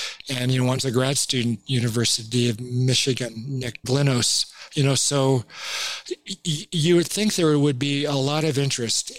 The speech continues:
in a neurotransmitter or the potential neurotransmitter in the mammalian brain, which stimulates the same receptors that,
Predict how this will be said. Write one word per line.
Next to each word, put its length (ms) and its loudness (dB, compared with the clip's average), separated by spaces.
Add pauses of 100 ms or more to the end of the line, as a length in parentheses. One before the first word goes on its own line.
(140)
in 320 0
a 380 0
neurotransmitter 1120 0
or 220 2
the 180 -2
potential 640 0
neurotransmitter 1200 -2
in 140 0
the 100 2
mammalian 600 2
brain, 500 0 (480)
which 160 0
stimulates 680 2
the 80 -4
same 380 0
receptors 800 0
that, 480 -2